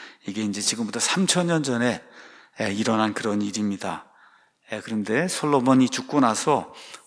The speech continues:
북왕국 이스라엘, 남왕국 유다를 이제 나뉘게 되고, 하나님의 백성이라고 하는, 예, 특별히 메시아를 내려고 하나님이 준비해 놓으신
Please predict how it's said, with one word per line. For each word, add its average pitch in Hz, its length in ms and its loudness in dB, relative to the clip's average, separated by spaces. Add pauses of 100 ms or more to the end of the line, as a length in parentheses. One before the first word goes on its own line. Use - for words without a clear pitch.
북왕국 123 760 0
이스라엘, 113 560 2
남왕국 110 520 4
유다를 120 380 2
이제 117 180 0
나뉘게 107 460 -2
되고, 95 460 -8 (360)
하나님의 127 500 0
백성이라고 117 800 2
하는, 117 260 2 (560)
예, 104 60 0
특별히 123 580 0 (260)
메시아를 131 560 4
내려고 117 460 2
하나님이 117 380 -2
준비해 117 380 0
놓으신 110 540 -2